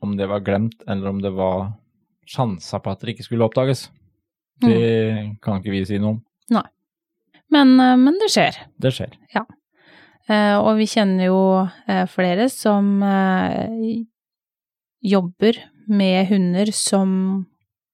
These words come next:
Speaker 2: kommer ulovlig inn, eh, til Norge, eh, hvor vi hører om akkurat spesifikt det som, som kommer fram i nyhetsbildet her, med, eh, både dårlige forhold og, eh, falske papirer,
Speaker 1: Mm.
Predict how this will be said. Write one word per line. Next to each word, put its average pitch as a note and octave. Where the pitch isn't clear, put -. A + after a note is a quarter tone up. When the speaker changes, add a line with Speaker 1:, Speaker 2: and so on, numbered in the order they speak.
Speaker 2:
kommer F#3+
ulovlig F#3
inn, B3
eh, F#3+
til F#3+
Norge, F#3+
eh, G3+
hvor A#3
vi A#3+
hører G3+
om A#3
akkurat F#3+
spesifikt -
det F3
som, F#3
som G3+
kommer F#3
fram F3+
i F3+
nyhetsbildet F3+
her, G3
med, F#3+
eh, F#3+
både F#3+
dårlige F#3
forhold F#3+
og, F3+
eh, F3
falske F3+
papirer, G3
Speaker 1:
Mm. F#3+